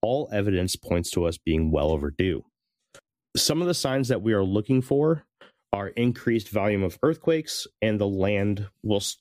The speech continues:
will begin to swell. Although we cannot be exactly certain as to what's, what these signs will look like and what the time frame between these signs will be, we are certain of a few things.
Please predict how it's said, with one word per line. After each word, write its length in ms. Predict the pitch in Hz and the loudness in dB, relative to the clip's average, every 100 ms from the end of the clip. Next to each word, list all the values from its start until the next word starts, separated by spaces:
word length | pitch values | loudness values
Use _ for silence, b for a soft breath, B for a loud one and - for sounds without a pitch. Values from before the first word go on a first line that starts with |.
| - | -2
will 140 | 110 | 0
begin 280 | 95 95 85 | 2 0 0
to 60 | 78 | 0
swell. 480 | - - 101 - _ _ _ B - 127 - - | 0 0 -4 -6 _ _ _ B -2 0 0 -2
Although 300 | 127 147 165 | 0 0 0
we 120 | 147 | -2
cannot 380 | - 131 127 113 | 0 0 0 0
be 140 | 117 | 0
exactly 480 | 110 101 107 110 107 | 0 0 -2 0 -2
certain 480 | - 107 - 95 95 | 0 -2 -2 -2 -2
as 260 | 95 95 - | 0 -2 -2
to 460 | 98 92 87 87 - _ | 2 4 4 2 -2 _
what's, 580 | 104 104 110 - - - 123 | 0 2 0 -2 -6 -4 -2
what 220 | 107 113 | 0 0
these 180 | 113 104 | 0 0
signs 400 | - 98 104 98 | 2 2 0 0
will 160 | 95 87 | 0 2
look 260 | 123 170 - | 2 0 0
like 340 | 78 73 - B B B | 0 0 -2 B B B
and 200 | 113 107 | -2 0
what 220 | 104 135 | 0 0
the 60 | 135 | -4
time 380 | 131 - 110 117 | -6 -2 0 0
frame 360 | - 113 107 | 0 0 0
between 480 | 101 98 - 110 110 | 0 -2 -2 0 2
these 200 | 104 98 | 2 2
signs 300 | - 92 92 | 0 0 0
will 160 | 90 85 | 0 0
be, 380 | - 160 98 98 B B B | 2 4 2 0 B B B
we 120 | 120 131 | 0 0
are 80 | |
certain 340 | 127 147 151 135 | 0 0 0 2
of 60 | |
a 80 | 123 | 0
few 180 | 110 139 | 2 0
things. 420 | 135 71 - - | 0 -8 -8 -10